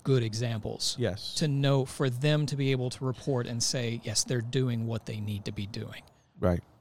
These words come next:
Speaker 1: And that, that's really what this, the ending part of the verse is. And it's Paul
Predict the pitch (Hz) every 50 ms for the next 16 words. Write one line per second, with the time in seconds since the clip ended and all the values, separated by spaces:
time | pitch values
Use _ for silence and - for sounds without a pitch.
0 | _ _ _ - 151 143 139 147 151 151 160 165 170 - - 139 147 151 151 147
1 | 135 127 127 120 - - 120 117 - - - 156 127 127 131 131 131 135 131 127
2 | 120 113 - - 143 127 127 120 117 113 127 117 123 120 120 110 - 139 127 117
3 | 113 - - - - - - 160 147 135 120 - - - - 170 185 180 151 135
4 | 123 135